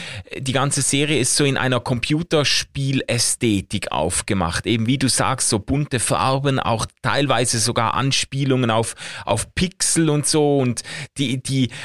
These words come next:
Anordnung, also die Spiele, die da gespielt werden müssen,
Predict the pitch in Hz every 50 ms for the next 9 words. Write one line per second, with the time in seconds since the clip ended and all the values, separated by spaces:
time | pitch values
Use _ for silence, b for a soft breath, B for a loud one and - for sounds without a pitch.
0 | B B - 131 160 175 - - - 147 156 151 - - 160 151 147 143 135 131
1 | - 143 131 - - - 131 - - 131 - - - - 143 151 170 170 165 156
2 | 151 147 147 143 131 127 120 120 - - - 151 160 170 165 - 139 143 135 135
3 | 135 135 139 139 135 131 - 143 123